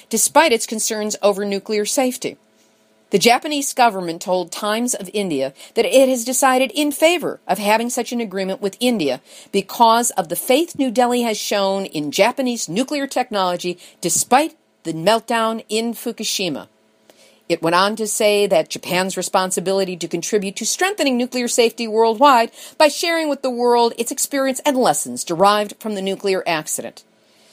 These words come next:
In other words, they're saying, "Pay no attention to the ongoing, still leaking, still dangerous nuclear disaster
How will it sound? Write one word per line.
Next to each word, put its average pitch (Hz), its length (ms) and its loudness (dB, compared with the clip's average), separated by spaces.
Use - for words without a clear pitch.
In 208 100 4
other 240 160 6
words, 269 160 0
they're 233 120 0
saying, 214 360 0
"Pay 254 260 0
no 294 180 4
attention 226 440 -2
to 226 100 -6
the 196 160 -6
ongoing, 196 840 2
still 269 520 2
leaking, 190 380 -2
still 262 360 -2
dangerous 202 680 0
nuclear 233 460 -4
disaster 175 1080 0